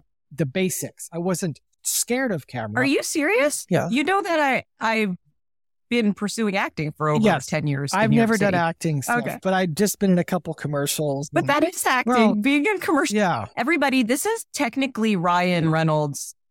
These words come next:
Speaker 2: double that we're speaking to right now. This is his entrepreneur self stepping in to this podcast with me.
Speaker 1: Well, he's quite
Speaker 2: <laughs>
Speaker 1: the entrepreneur. He's backed a number of projects. Yeah.
Speaker 2: He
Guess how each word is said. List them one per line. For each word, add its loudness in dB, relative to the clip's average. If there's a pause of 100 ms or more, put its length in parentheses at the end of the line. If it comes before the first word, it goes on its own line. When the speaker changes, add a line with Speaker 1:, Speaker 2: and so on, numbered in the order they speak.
Speaker 2:
double -4 (460)
that -4
we're -2
speaking -2
to -4
right -2
now. -4 (200)
This -4
is -2 (220)
his -2 (580)
entrepreneur 0
self -4 (160)
stepping -4
in 2
to -10
this -6
podcast -4
with -12
me. -4 (540)
Speaker 1:
Well, 6
he's 6
quite 2
Speaker 2:
<laughs> -14
Speaker 1:
the 2
entrepreneur. 0
He's 2
backed -2
a -8
number -6
of -6
projects. -4
Yeah. -6 (720)
Speaker 2:
He 0